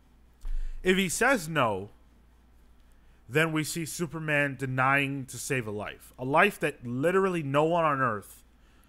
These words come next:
would have said, you know, "Wow, Superman's such a jerk."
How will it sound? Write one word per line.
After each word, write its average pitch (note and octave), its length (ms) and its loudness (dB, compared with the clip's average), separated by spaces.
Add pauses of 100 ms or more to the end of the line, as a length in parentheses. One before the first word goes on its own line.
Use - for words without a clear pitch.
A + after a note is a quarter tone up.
(180)
would C3+ 160 2
have C3 100 0
said, A#2 460 0 (520)
you B2 100 -6
know, A#2+ 80 -2
"Wow, B2 340 6
Superman's C3 480 -6
such - 180 -8
a G#2+ 40 -12
jerk." A2+ 480 -6